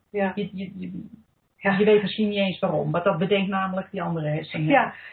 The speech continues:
Speaker 1: Ja, dat is grappig. Je staat op en je pleegt dat telefoontje. Of je
Speaker 2: Ja.
Speaker 1: staat op en je gaat die wandeling maken
Speaker 2: Ja.
Speaker 1: omdat je eventjes
Speaker 2: Ja.
Speaker 1: een frisse neus
Speaker 2: Ja,
Speaker 1: nodig hebt.
Speaker 2: want het is ook een, een, een misverstand om te denken van, oh, als ik daar ben, hè, want dat, dat is natuurlijk een, een beeld wat we soms hebben van, eh,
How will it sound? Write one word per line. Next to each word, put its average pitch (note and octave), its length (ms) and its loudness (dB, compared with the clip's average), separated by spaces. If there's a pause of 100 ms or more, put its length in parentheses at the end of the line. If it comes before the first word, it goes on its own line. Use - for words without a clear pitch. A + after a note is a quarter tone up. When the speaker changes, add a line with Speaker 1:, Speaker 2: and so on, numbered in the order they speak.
(120)
Speaker 1:
Ja, A3+ 140 2
dat B3 160 -2
is - 100 -16
grappig. - 280 -6
Je A3+ 180 -6
staat G3+ 260 -2
op G#3+ 160 -4
en G3+ 80 -4
je G3+ 100 -6
pleegt G#3 300 -2
dat - 140 -14
telefoontje. D3+ 560 -8
Of D#3 60 -16
je - 140 -12
Speaker 2:
Ja. A3 80 4
Speaker 1:
staat F#3+ 240 0
op G3+ 160 -2
en G3 80 -4
je G3 80 -8
gaat G3+ 280 0
die F#3 100 -10
wandeling E3 420 -8
maken F3 320 0
Speaker 2:
Ja. E3 60 -6
Speaker 1:
omdat E3 280 -10
je - 160 -12
eventjes D#3+ 340 -14
Speaker 2:
Ja. G3+ 260 0
Speaker 1:
een D#3+ 220 -10
frisse E3+ 320 -14
neus D#3 220 -12
Speaker 2:
Ja, D#3 80 -4
Speaker 1:
nodig D3+ 260 0
hebt. D#3 120 -10
Speaker 2:
want - 120 -6
het G3+ 100 -4
is G#3 120 0
ook G#3 140 8
een, A3+ 160 2
een, G#3+ 160 0
een G3+ 80 4
misverstand G3+ 500 2
om F#3 120 0
te F#3+ 100 -2
denken F#3+ 360 0
van, G3 120 6
oh, G#3+ 500 8
als F3+ 180 -2
ik E3 160 -2
daar F#3+ 400 2
ben, G3+ 480 0
hè, G3 160 0
want G#3 140 0
dat, F3 140 -14
dat F#3+ 140 -8
is F3+ 100 -14
natuurlijk F3+ 300 -6
een, - 120 -6
een F3 80 -4
beeld - 260 -2
wat - 160 -8
we - 60 -18
soms F#3+ 380 -2
hebben E3+ 300 0
van, E3+ 320 -4
eh, E3+ 180 -8